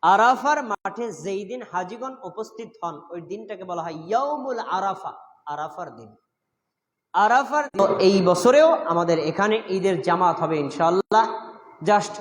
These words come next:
সাড়ে সাতটার সময়, সাতটা তিরিশ মিনিটে। তা আপনারা সকলেই সাড়ে সাতটার আগেই এখানে উপস্থিত থাকার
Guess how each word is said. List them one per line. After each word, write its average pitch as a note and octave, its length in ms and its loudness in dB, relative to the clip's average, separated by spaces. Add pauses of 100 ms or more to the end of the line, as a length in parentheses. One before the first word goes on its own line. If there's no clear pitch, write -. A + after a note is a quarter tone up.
(140)
সাড়ে G3+ 440 2
সাতটার G3 400 -4
সময়, C3+ 340 -10
সাতটা F#3 300 -6
তিরিশ G#3 340 -8
মিনিটে। C#3+ 540 -12 (420)
তা G#3 60 2
আপনারা G3 520 2 (480)
সকলেই C4 560 2
সাড়ে G3+ 340 -2
সাতটার G3+ 400 -2
আগেই A3+ 560 0
এখানে F#3+ 220 -8
উপস্থিত F3 420 -8
থাকার - 200 -10